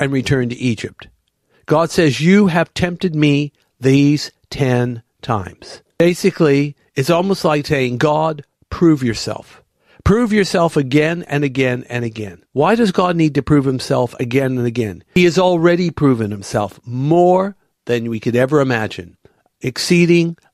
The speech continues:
abundantly. To keep demanding more proofs, as if we're putting God on P plates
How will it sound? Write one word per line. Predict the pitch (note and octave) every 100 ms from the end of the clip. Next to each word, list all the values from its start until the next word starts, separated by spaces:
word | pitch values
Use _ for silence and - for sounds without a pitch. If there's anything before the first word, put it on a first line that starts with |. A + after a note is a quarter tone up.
| -
abundantly. | B2 A2+ A#2+ A2+ - - - _ _ - - -
To | - C#3
keep | G3+ F#3
demanding | F#3 E3 D#3+ D#3+ D#3 D3+ C#3+ _ -
more | C#3 F3
proofs, | - D#3 G#2+ G2 - - -
as | C3+ D3
if | F#3+ C#3 - _ C#3+
we're | D#3
putting | - E3 C#3+
God | C3+ C#3+ C#3
on | B2+ A#2+
P | - F3+ E3
plates | - G#2 F#2 -